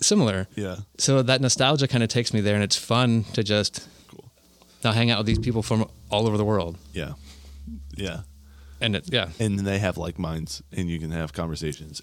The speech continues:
Speaker 2: and they're supporting you. That's really cool too. Um, I, I, if it's cool, I wanna ask a couple questions about the barbershop and just, like, what, what's that like? I mean, you're interacting with people all the time, right? And you're hearing stories, you're hearing different things.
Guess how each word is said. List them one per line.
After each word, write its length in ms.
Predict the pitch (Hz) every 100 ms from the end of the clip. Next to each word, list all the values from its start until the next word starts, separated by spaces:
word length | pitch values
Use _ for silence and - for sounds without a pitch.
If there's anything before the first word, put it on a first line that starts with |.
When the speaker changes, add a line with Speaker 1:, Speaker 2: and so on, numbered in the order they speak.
| -
Speaker 2:
and 140 | 135
they're 60 | 143
supporting 420 | 139 - 95 80
you. 200 | 80 87 - - -
That's 180 | 90
really 240 | 90 90 82
cool 160 | - 87
too. 280 | - 80 - - - - -
Um, 520 | 120 113 101 90 78 - - -
I, 100 | 123 104 -
I, 160 | 117 101 _ _
if 140 | - 110
it's 120 | 113
cool, 400 | - 123 87 82
I 80 | -
wanna 200 | 113 107
ask 260 | 95 104 -
a 40 |
couple 220 | - 98
questions 320 | - 92 90
about 280 | 82 78 90
the 60 | -
barbershop 680 | 87 85 92 - 82 85 - - - -
and 120 | 95
just, 180 | 90 -
like, 80 | 87
what, 380 | 90 104 139
what's 240 | - 113 -
that 180 | 131 110
like? 460 | 104 101 - - - _ _ _ _
I 80 | 95
mean, 160 | 92 92
you're 160 | 113
interacting 540 | 131 117 107 101 104 98
with 200 | 90 -
people 720 | 104 87 92 87 87 85 98 _ _ _ -
all 240 | 95 90
the 100 | 85
time, 440 | - 82 69 60 - - -
right? 160 | 85
And 100 | 82
you're 80 | 92
hearing 220 | 104 92
stories, 640 | 82 - 92 90 82 82 87
you're 100 | 90
hearing 300 | 95 87 85
different 320 | 87 87 82
things. 440 | 87 82 85 82